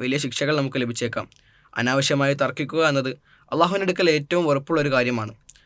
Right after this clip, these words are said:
മഹതിയായ ഐഷ റളിയല്ലാഹു അൻഹ റിപ്പോർട്ട് ചെയ്യുന്നൊരു ഹദീസിൽ കാണാം, പ്രവാചകൻ സല്ലല്ലാഹു അലൈഹി വസല്ലമ പറഞ്ഞു, "അബ്ഗളു റിജാലി ഇലല്ലാ അലദ്ദുൽ ഖസിം." ആളുകളുടെ കൂട്ടത്തിൽ അള്ളാഹുവിന് ഏറ്റവും വെറുപ്പുള്ളവൻ പിടിവാശിയോടുകൂടി തർക്കിക്കുന്നവനാണ്.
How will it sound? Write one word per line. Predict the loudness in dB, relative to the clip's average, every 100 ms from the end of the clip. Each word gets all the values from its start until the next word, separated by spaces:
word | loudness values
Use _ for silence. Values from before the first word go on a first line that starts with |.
| _
മഹതിയായ | -4 0 4 6 4
ഐഷ | 2 2
റളിയല്ലാഹു | 4 4 2 0
അൻഹ | 0 0 -2 _ _ -8
റിപ്പോർട്ട് | -2 2 2
ചെയ്യുന്നൊരു | 4 4 6 4
ഹദീസിൽ | 4 0 0
കാണാം, | 2 0 -2 -14 -20 _ -4
പ്രവാചകൻ | 2 4 4 2
സല്ലല്ലാഹു | 2 4 4 4
അലൈഹി | 2 0
വസല്ലമ | 0 0 0
പറഞ്ഞു, | -2 -2 -6 -14 -12 -4
"അബ്ഗളു | 0 4 4 4
റിജാലി | 2 4 6 4
ഇലല്ലാ | 4 2 4 0 -2 -4
അലദ്ദുൽ | 0 2 2 0
ഖസിം." | -2 -4 -8 -16 _ _ _ _ _ -20 -20 -20 _ 4
ആളുകളുടെ | 8 8 8 8
കൂട്ടത്തിൽ | 6 2 0 0
അള്ളാഹുവിന് | 2 4 2 2 0
ഏറ്റവും | 0 0 2
വെറുപ്പുള്ളവൻ | 2 0 2 4 4 2 _ _ _ -6
പിടിവാശിയോടുകൂടി | 0 4 4 4 2 2 0
തർക്കിക്കുന്നവനാണ്. | 0 -2 -2 -2 0 -2 -4